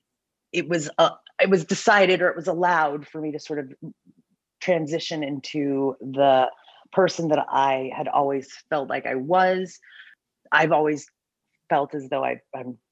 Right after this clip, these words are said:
gender, uh, non-binary. And so my wife and I made the conscious decision to, uh, allow me to start moving down that process.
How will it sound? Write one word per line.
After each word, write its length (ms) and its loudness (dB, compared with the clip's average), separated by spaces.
gender, 600 -2
uh, 220 -6
non-binary. 920 0
And 200 -8
so 600 -2
my 640 -2
wife 380 -2
and 80 -8
I 120 -6
made 300 -8
the 100 -6
conscious 380 -10
decision 480 -10
to, 360 -2
uh, 180 2
allow 320 6
me 80 -2
to 100 -4
start 340 -6
moving 320 -4
down 380 -2
that 260 -2
process. 800 -8